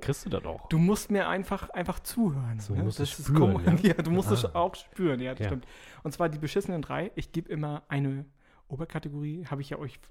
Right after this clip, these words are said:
Speaker 2: im Vorweg gesagt. Und zwar heute wollen wir sagen, die Top drei, die beschissensten Teenie-Serien. Da,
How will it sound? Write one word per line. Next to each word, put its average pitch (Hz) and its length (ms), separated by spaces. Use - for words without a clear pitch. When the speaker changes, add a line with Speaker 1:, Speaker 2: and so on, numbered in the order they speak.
Speaker 2:
im 135 120
Vorweg 135 300
gesagt. 143 280
Und 139 120
zwar 143 320
heute 175 300
wollen 156 180
wir 143 60
sagen, 143 260
die 135 120
Top 185 300
drei, 143 180
die 131 100
beschissensten 143 800
Teenie-Serien. 151 1000
Da, 135 460